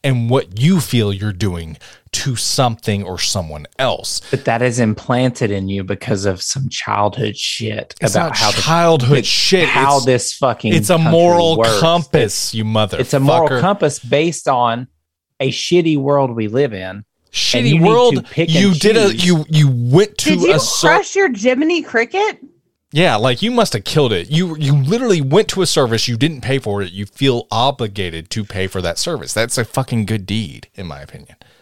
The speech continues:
Speaker 2: Okay.
Speaker 1: Jiminy Cricket has died in Clinton's soul a long time
Speaker 2: It's
Speaker 1: ago.
Speaker 2: not. It's not.
Speaker 1: He's a real boy.
Speaker 2: Mine, mine are more about relationships and connection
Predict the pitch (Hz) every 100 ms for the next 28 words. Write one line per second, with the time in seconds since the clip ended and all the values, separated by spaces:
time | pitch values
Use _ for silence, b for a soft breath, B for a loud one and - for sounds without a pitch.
0 | b b - 117 123 107 - _ _ _
1 | _ _ _ _ _ _ _ _ _ _
2 | _ _ _ _ - 90 78 78 - 78
3 | - 76 73 87 - 65 73 71 71 78
4 | - 71 71 - 76 67 67 69 73 73
5 | - 113 - 120 107 104 - 117 - 127
6 | 127 113 - - 427 403 349 523 508 381
7 | 330 269 233 233 _ _ _ _ 131 147
8 | 185 - 131 135 170 175 139 127 120 117
9 | 101 101 117 117 117 - 113 - 95 -
10 | 95 107 - 123 127 -